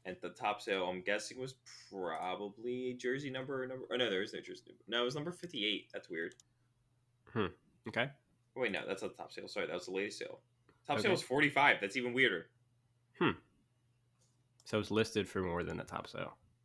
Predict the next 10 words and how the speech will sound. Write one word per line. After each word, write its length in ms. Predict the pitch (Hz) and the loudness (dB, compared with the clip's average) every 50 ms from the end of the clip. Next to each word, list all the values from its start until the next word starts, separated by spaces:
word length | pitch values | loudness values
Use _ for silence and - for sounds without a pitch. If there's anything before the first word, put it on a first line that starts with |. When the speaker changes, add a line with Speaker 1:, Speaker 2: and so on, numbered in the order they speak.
| _ _ - - - _ _ _ _ _ _ _ _ _ _ _ _ _ _ _ _ _ _ _ _ _ _ _ _ _ - - | _ _ -20 -20 -20 _ _ _ _ _ _ _ _ _ _ _ _ _ _ _ _ _ _ _ _ _ _ _ _ _ -20 -18
Speaker 1:
Hmm. 180 | 78 58 - - - _ _ _ _ _ _ _ _ - - _ _ _ _ _ | -16 -16 -16 -16 -18 _ _ _ _ _ _ _ _ -20 -20 _ _ _ _ _
Interesting. 420 | - - - - - - - - - _ _ _ _ _ _ _ _ _ _ _ _ _ - - - _ | -20 -20 -18 -18 -18 -20 -20 -20 -20 _ _ _ _ _ _ _ _ _ _ _ _ _ -20 -20 -6 _
But 100 | 147 151 | 6 8
yeah, 120 | 156 123 95 - | 10 10 8 6
cool 120 | - 147 143 | 2 0 2
moment. 260 | 127 117 123 131 - - | 2 2 2 2 0 -2
Russ, 260 | - 104 - - - | -2 -2 0 -2 -2
cool. 280 | - - 135 120 120 - | -2 0 0 0 0 -2
Sick 280 | - - - 127 123 - | -4 -2 -2 -2 0 0
dunk. 220 | 113 107 117 123 | 0 0 0 -2